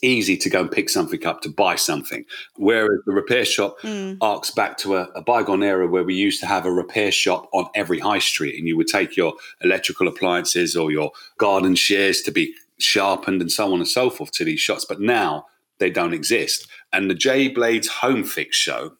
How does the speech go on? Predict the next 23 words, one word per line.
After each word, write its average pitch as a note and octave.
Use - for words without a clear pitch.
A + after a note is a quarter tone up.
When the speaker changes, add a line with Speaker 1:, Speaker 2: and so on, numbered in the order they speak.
Speaker 1:
is G#2
just -
showing C3
people, F#2+
well, A2
look, A#2
anything D#3+
that A2
you G#2+
buy A#2
in D#2
a C#2+
shop, -
you G#2+
can A#2+
actually F#2
make A#2+
it. -
It -
isn't G#2+
a F#2
problem. -
So G#2